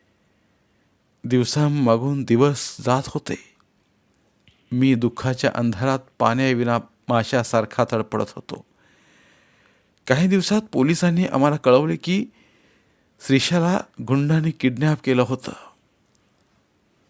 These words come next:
त्यांनी तिला शरीराच्या अवयवांसाठी विकलं. तरी पोलिसांनी पुढे जाऊन श्रीशाचा शोध घेतला, पण ती या जगात नाही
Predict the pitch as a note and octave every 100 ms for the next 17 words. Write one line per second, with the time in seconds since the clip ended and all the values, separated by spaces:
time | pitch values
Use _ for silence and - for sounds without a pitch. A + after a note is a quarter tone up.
0 | _ _ _ - B2 C#3 D3+ C#3 B2+ C#3
1 | - B2 C#3 C3 C#3 - B2 B2+ C#3 D3+
2 | C#3+ C3+ - A2 A2+ - E3 D#3 G#2 -
3 | _ _ _ _ _ _ _ _ - D3
4 | F#3 - C4+ D3+ - E3 E3 B2 C#3 D3+
5 | D3 D3+ C3 B2 D3+ C#3+ C3 - C3 B2
6 | G#2 - A#2+ A#2+ _ _ _ _ _ _
7 | _ _ _ _ _ _ _ - C#3+ D#3
8 | E3 - C#3+ D#3+ D#3 B2 C#3+ B2 A#2+ C#3
9 | C3 - A2 A2 - E3